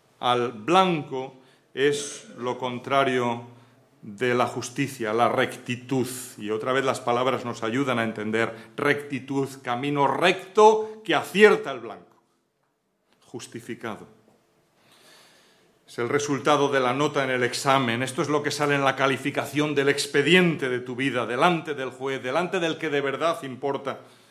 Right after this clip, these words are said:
Justificado. Aquí no importa si lo has pasado bien o mal. Como decía Unamuno, aquel que se salva sabe y el que no, no sabe nada. Esto es lo que importa. Justificado, qué precioso.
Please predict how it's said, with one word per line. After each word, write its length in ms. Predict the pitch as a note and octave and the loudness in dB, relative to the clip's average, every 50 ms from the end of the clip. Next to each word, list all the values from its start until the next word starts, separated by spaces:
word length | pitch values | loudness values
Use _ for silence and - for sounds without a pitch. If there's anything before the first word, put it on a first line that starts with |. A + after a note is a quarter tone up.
| _ _ _ | _ _ _
Justificado. 840 | - - - - - - D#3+ C3 C#3 C#3 C3 B2+ B2 B2+ B2 B2 A2+ | -14 -12 -10 -10 -8 -8 -8 -8 -8 -8 -8 -4 -4 -2 -2 -2 -4
Aquí 160 | - - G#3+ | -2 0 0
no 100 | G3+ G3+ | 2 2
importa 420 | F3 D3+ D3+ F#3 D#3+ - - C3 | 2 0 0 -2 -2 -2 -2 -6
si 120 | A2+ A#2 B2+ | -6 -6 -6
lo 80 | C3+ | -6
has 80 | B2 - | -6 -6
pasado 320 | - B2 - B2+ C3+ A#2+ | -8 -10 -8 -6 -6 -6
bien 180 | A2+ B2+ B2+ A2+ | -6 -6 -6 -6
o 80 | A2 A2 | -6 -4
mal. 360 | A2+ A2 A2+ A2+ G#2+ - - - - - - _ _ _ _ _ _ _ _ _ | -2 -2 0 -2 -2 -4 -8 -16 -20 -20 -20 _ _ _ _ _ _ _ _ _
Como 200 | - A2 A2+ A#2 | -18 -12 -8 -8
decía 440 | A#2 A2+ A#2+ C#3 D3+ D3 C#3 C3+ C3 | -8 -6 -2 0 4 4 6 6 4
Unamuno, 480 | B2+ B2+ A#2+ A#2 B2 C3 C3+ B2+ A#2+ A2+ | 2 -2 -4 -4 -4 -4 -4 -2 -4 -4
aquel 240 | A2+ C3+ C#3+ C3 A#2+ | -2 -2 -2 -2 -2
que 140 | - B2+ | -4 -6
se 100 | A#2 B2+ | -8 -8
salva 460 | A#2+ - - A#2+ B2 B2 A#2+ G#2 A2 - | -8 -6 -4 -4 -2 -2 -4 -4 -6 -6
sabe 500 | - - A#2+ B2 A#2 G#2+ A2+ G#2 F#2 - - - - - - _ _ _ - | -4 -2 0 0 0 0 -2 -4 -6 -8 -14 -20 -20 -20 -20 _ _ _ -8
y 80 | A2+ | -4
el 180 | A2+ A#2 A#2 A2+ | -4 -4 -4 -6
que 180 | A2+ - A2 G#2+ | -6 -4 -4 -2
no, 220 | A2 A#2 A2+ A2 | -2 -2 -4 -4
no 140 | A2 G#2 G2+ | -6 -8 -8
sabe 320 | - G#2+ A2 G2 G2+ G#2 | -8 -6 -6 -6 -6 -6
nada. 260 | G#2 G#2 G2+ G2+ A#2 | -6 -4 -2 0 0
Esto 200 | C#3 - - - | 0 0 -2 -6
es 80 | A2+ A2+ | -6 -4
lo 120 | C3 A2 | -4 -4
que 80 | - A2+ | -4 -6
importa. 500 | A2 F#2 - G#2+ G#2+ G2+ F#2 - G2 F2 - - - - - - - - - - - - - - - - _ _ _ _ _ _ _ _ - - - _ _ _ _ _ _ - - - - - - - - - - - - - - - | -8 -8 -6 -6 -6 -6 -6 -8 -10 -12 -14 -16 -18 -18 -16 -16 -18 -18 -20 -20 -20 -20 -20 -20 -20 -20 _ _ _ _ _ _ _ _ -20 -20 -20 _ _ _ _ _ _ -20 -20 -20 -20 -20 -20 -20 -20 -20 -20 -20 -20 -20 -20 -10
Justificado, 920 | - - A#2+ A2 - - A#2 G2+ - B2 G#2+ - A2+ G2+ F#2 F2 F#2 F2+ | -4 0 0 0 0 -2 -4 0 2 2 2 2 0 0 0 -2 -4 -2
qué 100 | - A2+ | -2 -2
precioso. 600 | - - G#2 G#2 F#2+ G#2+ G2+ F2+ F2 - - - | 0 0 -2 -4 -4 -2 -4 -4 -4 -6 -10 -12